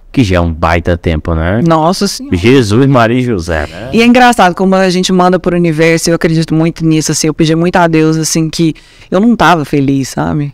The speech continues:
Speaker 2: Eu
Speaker 1: Sim.
Speaker 2: tenho minha parcela de culpa também, assim, eu acho que eu tava meio amarga, porque, gente, é, pode parecer que eu tô fa-, "Ah, tá falando isso porque foi demitida, tá falando mal." Mas não é isso, são, são emissoras muito diferentes.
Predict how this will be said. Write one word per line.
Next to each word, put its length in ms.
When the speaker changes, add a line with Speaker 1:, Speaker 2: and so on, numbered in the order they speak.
Speaker 2:
Eu 140
Speaker 1:
Sim. 40
Speaker 2:
tenho 140
minha 140
parcela 380
de 100
culpa 240
também, 360
assim, 220
eu 80
acho 140
que 60
eu 40
tava 240
meio 220
amarga, 560
porque, 920
gente, 580
é, 640
pode 200
parecer 640
que 80
eu 60
tô 100
fa-, 280
"Ah, 60
tá 100
falando 280
isso 140
porque 120
foi 160
demitida, 420
tá 80
falando 280
mal." 240
Mas 120
não 80
é 100
isso, 240
são, 260
são 520
emissoras 480
muito 400
diferentes. 840